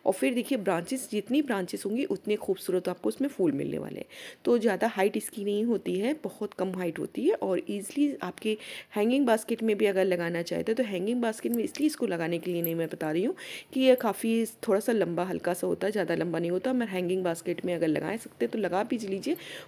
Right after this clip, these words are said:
मगर ये नीचे की तरफ डंडियाँ इसकी टूट जाएंगी, इसलिए ज़्यादातर इसको टेन इंच के गमले में लगाइएगा, फैले हुए गमले में। और मिट्टी की बात कर लेते हैं, इसकी मिट्टी बिल्कुल सॉफ्ट होती है।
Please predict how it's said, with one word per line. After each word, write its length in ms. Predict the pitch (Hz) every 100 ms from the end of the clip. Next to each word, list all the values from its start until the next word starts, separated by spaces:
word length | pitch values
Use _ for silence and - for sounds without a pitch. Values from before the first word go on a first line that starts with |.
| -
मगर 100 | 226
ये 100 | 254
नीचे 340 | 254 240 233
की 120 | 294 254
तरफ 200 | 254 226
डंडियाँ 280 | 190 190
इसकी 200 | 220 - 226
टूट 240 | 208 190
जाएंगी, 340 | - 143 143 151 - - -
इसलिए 220 | 226 269
ज़्यादातर 340 | 254 208 208 226
इसको 220 | 220 233
टेन 220 | 233 180
इंच 180 | 190 190
के 100 | 202
गमले 260 | 170 160 170
में 80 | 185
लगाइएगा, 420 | 185 180 185 254
फैले 280 | - 175 156
हुए 160 | 165
गमले 280 | 156 147 143
में। 120 | 147
और 180 | - 190
मिट्टी 260 | 196 185 262
की 120 | 285
बात 220 | 226 185
कर 100 | -
लेते 260 | 170 156 -
हैं, 60 | -
इसकी 240 | - 254
मिट्टी 280 | 233 196 226
बिल्कुल 240 | 180 196
सॉफ्ट 420 | - - 165 -
होती 240 | 202 - 247
है। 120 | 403